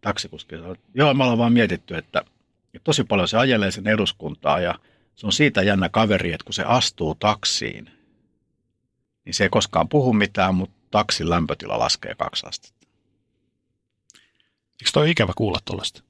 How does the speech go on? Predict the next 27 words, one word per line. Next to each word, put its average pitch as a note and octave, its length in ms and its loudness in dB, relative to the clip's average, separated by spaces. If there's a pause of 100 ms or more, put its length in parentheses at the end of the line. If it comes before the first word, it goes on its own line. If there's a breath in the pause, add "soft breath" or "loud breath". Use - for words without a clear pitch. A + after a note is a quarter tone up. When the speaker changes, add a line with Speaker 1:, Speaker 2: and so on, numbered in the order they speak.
(1500)
Speaker 1:
Ei, B2+ 60 0
mun D#3+ 60 6
mielestä D#3+ 160 2
se B2 60 0
oli B2 60 4
vähän B2 120 4
niin A#2 60 -2
kuin A2+ 100 -8
sellainen - 220 -2
totta. - 460 -4 (340)
Sehän B2+ 240 2
kuvasi A#2 340 2
just - 160 -4
sitä D2+ 280 -2
tiettyä D2+ 420 -2
semmoista D2 320 -10
hybristä - 440 -4
ja D2+ 80 0
ylimielisyyttä. D#2 720 -8
Speaker 2:
Niin, C#3 80 2
mutta C#3 120 2
haluatko F#3 180 2
sä E3+ 60 2
tulla E3+ 200 2
muistetuksi A#2+ 540 2
tommosena G2 400 0
ihmisenä? G2 400 -2